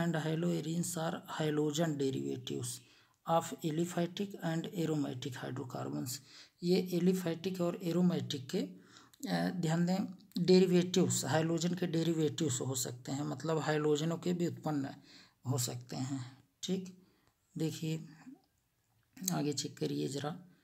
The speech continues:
देखिए haloalkanes contain halogen atom attached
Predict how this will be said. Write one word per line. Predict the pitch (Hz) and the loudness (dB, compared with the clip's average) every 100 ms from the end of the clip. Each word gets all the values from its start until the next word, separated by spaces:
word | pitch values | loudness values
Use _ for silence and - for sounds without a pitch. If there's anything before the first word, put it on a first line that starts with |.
| _ _ 160 | _ _ -4
देखिए | 156 175 180 | -2 0 0
haloalkanes | 180 160 165 170 - 180 170 180 180 180 - 180 | 0 0 2 2 2 0 0 4 6 6 4 2
contain | 160 160 180 185 254 - - | 2 4 6 6 2 -2 0
halogen | 160 156 156 170 185 180 | 2 4 4 4 4 4
atom | 185 214 - - - _ _ _ _ _ _ _ _ _ _ _ _ _ - | 2 0 -4 -18 -20 _ _ _ _ _ _ _ _ _ _ _ _ _ 2
attached | 165 175 175 190 185 - | 4 6 6 6 2 0